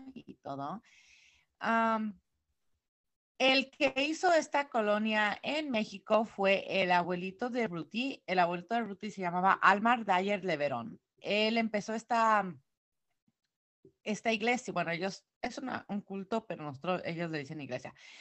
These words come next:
Empezó esta iglesia en Estados Unidos, cuando en Estados Unidos se hizo ilegal la poligamía, ellos se movieron a México. Ellos seguían la palabra de Joseph Smith.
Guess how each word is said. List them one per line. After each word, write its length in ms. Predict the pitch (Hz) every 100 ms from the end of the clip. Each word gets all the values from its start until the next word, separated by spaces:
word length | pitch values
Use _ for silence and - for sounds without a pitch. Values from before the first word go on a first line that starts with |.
| -
Empezó 360 | - 226 254 285
esta 200 | - 359
iglesia 720 | 311 240 226 - 233 226 - -
en 300 | 240 269 269
Estados 420 | 269 214 196 -
Unidos, 460 | 190 220 233 233 -
cuando 460 | 196 175 165 165
en 360 | 165 165 165 160 _ _ _
Estados 340 | 196 214 202 220
Unidos 340 | 202 202 202
se 300 | - - 196
hizo 500 | 180 - 196 185 160
ilegal 480 | 190 175 160 170 175
la 140 | 175
poligamía, 800 | 170 160 151 156 214 254 254 147
ellos 240 | 180 185 185
se 100 | 170
movieron 400 | 151 151 143 139
a 80 |
México. 640 | 139 214 269 233 - 170 - _ - - - -
Ellos 380 | - 294 320 320
seguían 760 | - 233 190 220 214 214 220 -
la 260 | 202 190 -
palabra 560 | 185 175 196 220 220
de 300 | 175 180 170 175 -
Joseph 380 | 226 226 - 214 - 190
Smith. 360 | - 160 95